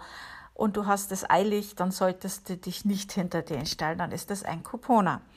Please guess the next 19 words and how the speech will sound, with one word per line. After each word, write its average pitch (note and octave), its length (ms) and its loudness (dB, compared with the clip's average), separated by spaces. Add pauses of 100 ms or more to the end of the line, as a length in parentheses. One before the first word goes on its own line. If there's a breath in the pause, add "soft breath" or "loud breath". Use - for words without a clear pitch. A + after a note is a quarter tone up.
(680 loud breath)
Ähm, F#3 520 6 (1160)
aber F#3 340 6
wenn F#3 100 0
du - 180 -8
Zeit G#3 260 6
hast, D#4+ 340 4
dann F3+ 500 0
stell G3 260 4
dich G#3+ 200 -2
dahinter G#3+ 580 2
und F#3+ 140 0
beobachte B3+ 600 2
das A#3+ 200 0
mal. G#3+ 200 4
Das G3 180 -2
ist F#3+ 100 -8
nämlich F#3 220 -4
schon F#3 160 -2
interessant, - 680 -4